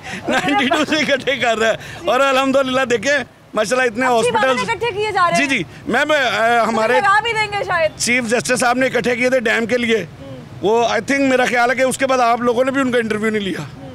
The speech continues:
Speaker 2: वो कहाँ गए हैं, किधर गए हैं, किसी को नहीं पता।
Speaker 1: तो आपका क्या मुतालबा है? मतलब ये तो चले वो पैसे ना जो एकदम से इकट्ठे हुए, डैम इकट्ठे के पैसे इकट्ठे हो गए, टेलीथॉन में इकट्ठे हो गए कोरोना की वजह से, लेकिन एक पैसे जो हम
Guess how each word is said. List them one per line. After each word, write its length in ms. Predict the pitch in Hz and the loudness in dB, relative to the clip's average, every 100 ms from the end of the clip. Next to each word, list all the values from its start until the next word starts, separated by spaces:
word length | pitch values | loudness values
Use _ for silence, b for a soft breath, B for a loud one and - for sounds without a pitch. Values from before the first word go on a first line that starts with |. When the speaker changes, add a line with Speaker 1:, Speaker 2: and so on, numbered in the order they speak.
| - - - | -18 -18 -10
Speaker 2:
वो 80 | 180 | -8
कहाँ 320 | 165 208 262 | -2 0 2
गए 140 | 254 254 | 2 2
हैं, 200 | 247 247 | 2 0
किधर 240 | 233 262 | -2 -2
गए 120 | 247 | 0
हैं, 100 | 262 | 0
किसी 200 | 226 208 | 0 -4
को 100 | 262 | -2
नहीं 100 | 262 | -4
पता। 220 | 208 180 143 | -2 -2 -4
Speaker 1:
तो 260 | - - | -8 -12
आपका 380 | - 370 392 453 | -4 -2 -2 -4
क्या 200 | 392 440 | -2 -2
मुतालबा 460 | 427 370 302 311 311 | 0 0 0 0 0
है? 240 | 302 370 | 0 -2
मतलब 220 | 392 403 | -4 -6
ये 100 | 392 | -6
तो 100 | 415 | -8
चले 200 | 415 403 | -6 -4
वो 160 | 392 403 | -2 0
पैसे 280 | 392 349 427 | 0 -2 -2
ना 100 | 427 | -2
जो 80 | |
एकदम 300 | 415 320 370 | -4 -2 -4
से 100 | 381 | -2
इकट्ठे 240 | 403 359 392 | -8 -6 -6
हुए, 180 | 359 370 | -4 -2
डैम 340 | 330 339 349 | 2 2 0
इकट्ठे 300 | 339 - 370 311 - - | -10 -10 -10 -10 -14 -16
के 60 | 359 | -16
पैसे 340 | - 320 370 | -6 -6 -6
इकट्ठे 260 | 349 311 320 | -8 -8 -6
हो 120 | 320 | -6
गए, 140 | 294 302 | -4 -2
टेलीथॉन 440 | 302 294 349 330 | -2 -4 -6 -8
में 80 | 339 | -8
इकट्ठे 220 | 302 311 | -10 -8
हो 80 | 302 | -10
गए 100 | 294 | -10
कोरोना 300 | 302 285 294 | -10 -8 -8
की 100 | 294 | -4
वजह 100 | 285 | -6
से, 120 | 311 302 B B B | -6 -12 B B B
लेकिन 220 | 339 403 415 | -16 -16 -14
एक 300 | 330 370 370 | -10 -10 -6
पैसे 340 | 339 320 392 | -4 -4 -6
जो 100 | 370 | -8
हम 340 | 359 381 381 | -6 -6 -8